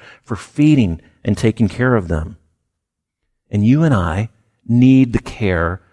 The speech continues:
of shepherds. You and I need the care and the protection and the leadership from trusted, informal, and formal leaders.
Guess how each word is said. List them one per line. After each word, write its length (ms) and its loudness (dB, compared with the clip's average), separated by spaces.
of 120 -8
shepherds. 640 -10
You 140 2
and 100 4
I 100 4
need 580 2
the 80 0
care 380 -2
and 100 -4
the 60 -6
protection 600 -4
and 120 -2
the 40 4
leadership 800 0
from 420 -2
trusted, 800 -6
informal, 840 0
and 140 -2
formal 600 -2
leaders. 580 -4